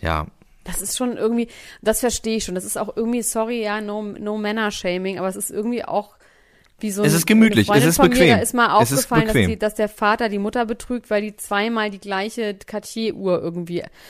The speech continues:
Speaker 2: eine Quittung gefunden hat. Und dann war halt klar, und dann kam darüber raus, dass er halt eine Affäre hatte, der einfach immer die, genau die gleichen <laughs> Weihnachtsgeschenke
Speaker 1: Ja,
Speaker 2: wie
Speaker 1: und
Speaker 2: seine
Speaker 1: das,
Speaker 2: Frau.
Speaker 1: das ist, das ist wirklich bequem. Ich finde, wenn man eine Affäre hat, dann soll man sich wenigstens dann was anderes überlegen, finde ich.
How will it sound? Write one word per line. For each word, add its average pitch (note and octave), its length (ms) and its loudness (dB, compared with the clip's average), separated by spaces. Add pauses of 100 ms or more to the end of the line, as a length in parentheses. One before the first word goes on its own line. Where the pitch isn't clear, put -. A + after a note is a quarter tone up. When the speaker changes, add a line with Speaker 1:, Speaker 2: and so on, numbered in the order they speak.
(180)
Speaker 2:
eine F#3+ 220 0
Quittung F3 440 -4
gefunden D#3 540 -8
hat. E3+ 80 -10
Und D#3 80 -6
dann E3+ 140 -2
war F3 80 -2
halt F#3 140 -4
klar, F#3 300 -4 (140)
und E3+ 100 -8
dann F3 220 -2
kam F#3 220 -6
darüber F3+ 260 0
raus, F3 200 -4
dass F#3+ 100 -8
er F#3 60 -4
halt F3+ 100 -4
eine F3+ 100 -6
Affäre F#3+ 340 -4
hatte, F#3 160 -8
der F3 120 -4
einfach F3 160 -8
immer F#3 120 -6
die, F#3 160 -10
genau F#3 340 0
die G3+ 140 -6
gleichen F#3+ 440 -2
<laughs> - 80 -16
Weihnachtsgeschenke - 680 -8
Speaker 1:
Ja, F#2+ 120 2
Speaker 2:
wie - 40 -6
Speaker 1:
und - 60 0
Speaker 2:
seine F#2 80 2
Speaker 1:
das, B2+ 240 4
Speaker 2:
Frau. F3 160 -2
Speaker 1:
das C#3+ 200 2
ist, F#3 200 0
das E3+ 140 4
ist E3+ 180 -2
wirklich D#3 240 4
bequem. C3+ 320 4
Ich G#2+ 100 2
finde, C#3 240 6
wenn B2 160 4
man E3+ 260 2
eine C3 220 4
Affäre G#2+ 480 2
hat, G2 220 0
dann F#2+ 100 0
soll G#2 160 4
man A2+ 140 4
sich G2+ 200 -6
wenigstens A2 380 0
dann G2 220 2
was F2+ 160 -4
anderes F2 400 -6
überlegen, D2 500 -8
finde - 260 -12
ich. - 160 -16